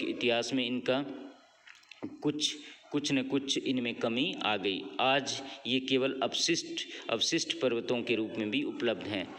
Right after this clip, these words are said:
इनकी तुलना अमेरिका के अपलेशियन पर्वतों से की जा सकती है। राज्य में अरव-, अरावली पर्वत श्रृंखला कर्णवत रूप से उत्तर से पश्चिम एवं दक्षिण पश्चिम से होती हुई दिल्ली,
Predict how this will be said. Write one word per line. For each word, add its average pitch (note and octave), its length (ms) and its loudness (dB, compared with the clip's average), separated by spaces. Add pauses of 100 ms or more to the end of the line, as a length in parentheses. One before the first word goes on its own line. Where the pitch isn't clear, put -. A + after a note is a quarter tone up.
(220)
इनकी D3 280 2
तुलना B2+ 340 0
अमेरिका A#2 540 2
के C3 220 0 (420)
अपलेशियन B2+ 880 0
पर्वतों A2+ 420 0
से G#2+ 180 -2
की A2 220 -4
जा F2+ 180 0
सकती - 400 -4
है। D3+ 280 -6 (260)
राज्य B2+ 360 2
में C#3 320 -2 (280)
अरव-, B2 520 0
अरावली B2 400 2
पर्वत B2 460 -2
श्रृंखला B2 500 0
कर्णवत C#3 760 0
रूप B2 200 -2
से A#2 220 0
उत्तर C3 400 0
से A#2 220 0
पश्चिम C3+ 500 0 (300)
एवं A#2 480 0
दक्षिण A#2+ 400 2 (140)
पश्चिम A#2 380 0
से A2+ 140 0
होती G#2 260 0
हुई A#2+ 100 0
दिल्ली, B2 640 -2